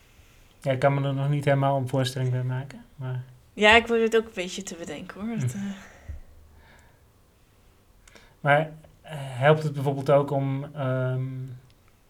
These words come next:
Speaker 1: ja, te, te denken bijvoorbeeld aan bestaande superheldenkostuums en daar, eh, inspiratie uit te halen?
Speaker 2: Eh, ja, dat kan zeker. Ehm, het is dan, ja, altijd wel handig om te kijken hoe te vergelijken met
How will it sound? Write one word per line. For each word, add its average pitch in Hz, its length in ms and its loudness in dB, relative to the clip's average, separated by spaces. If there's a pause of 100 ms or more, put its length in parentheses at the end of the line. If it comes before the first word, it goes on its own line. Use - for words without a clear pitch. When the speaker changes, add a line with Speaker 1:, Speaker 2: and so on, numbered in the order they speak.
(600)
Speaker 1:
ja, 143 200 8
te, - 200 -6
te 151 120 0
denken 143 300 4
bijvoorbeeld 135 340 0
aan 127 80 2
bestaande 147 680 2
superheldenkostuums 143 1160 -4 (100)
en 131 120 -8
daar, 127 280 -4 (440)
eh, 135 320 -10 (360)
inspiratie 131 600 -6
uit 131 120 -10
te 135 60 -8
halen? 139 320 -12 (300)
Speaker 2:
Eh, 220 220 2
ja, 208 200 6
dat 190 220 -8
kan 185 220 -4
zeker. 214 480 -4 (180)
Ehm, 165 460 -6 (960)
het - 200 -12
is 180 160 -8
dan, 160 400 -8 (340)
ja, 143 280 -8
altijd 165 280 -8
wel 165 160 2
handig 175 180 0
om 170 80 -12
te - 80 -14
kijken - 200 -2
hoe 160 80 -10
te 185 100 -14
vergelijken - 480 -2
met 165 120 -8